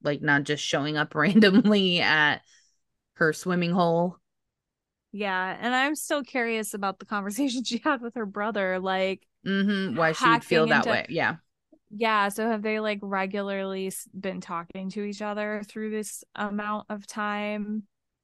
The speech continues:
Speaker 1: Maybe he's threatened her in some way or said, "I can see what you're doing," or any,
Speaker 2: Mm-hmm.
Speaker 1: anything. In lunchtime on December first, Maria called Annie's cell phone, but she didn't pick up.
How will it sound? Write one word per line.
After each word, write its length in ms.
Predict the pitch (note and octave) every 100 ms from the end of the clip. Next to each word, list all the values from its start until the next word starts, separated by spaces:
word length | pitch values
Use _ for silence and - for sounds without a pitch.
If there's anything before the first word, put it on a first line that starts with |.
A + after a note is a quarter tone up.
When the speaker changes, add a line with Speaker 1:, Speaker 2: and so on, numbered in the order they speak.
| _ _ _
Speaker 1:
Maybe 400 | E3 E3 E3 E3+
he's 280 | E3 D3+ D3
threatened 440 | - D3+ A#2 F3 E3
her 200 | F3+ F3
in 140 | F3
some 260 | - F3+ F3+
way 400 | F3 F3 E3+ E3
or 100 | D#3
said, 280 | - D3+
"I 80 | C#3+
can 200 | C#3+ C#3+
see 200 | C#3 D3+
what 140 | D3+ -
you're 120 | C#3+
doing," 720 | C#3+ E3+ E3+ E3+ E3+ E3+ D#3
or 180 | C#3+ -
any, 380 | F3 E3 D#3 C#3+
Speaker 2:
Mm-hmm. 160 | -
Speaker 1:
anything. 600 | E3 C#3+ - G#2 F2 G#2 - _ _ _ _ _ _ _ _
In 240 | F#3 F#3 -
lunchtime 520 | F#3+ A#3 C#4 - C#4+ A#3+
on 120 | F#3+
December 400 | F3+ F#3+ F#3 F3+
first, 420 | - F3+ F3 - F3+
Maria 480 | F3+ F3 F3+ F#3+
called 340 | F#3 F3 E3 D#3+
Annie's 480 | D#3+ E3+ E3+ E3+ -
cell 180 | D3+
phone, 340 | D#3+ D#3 D3+ D3+
but 100 | D3+
she 160 | -
didn't 260 | C#3 D3+ E3
pick 180 | F3+ -
up. 220 | D3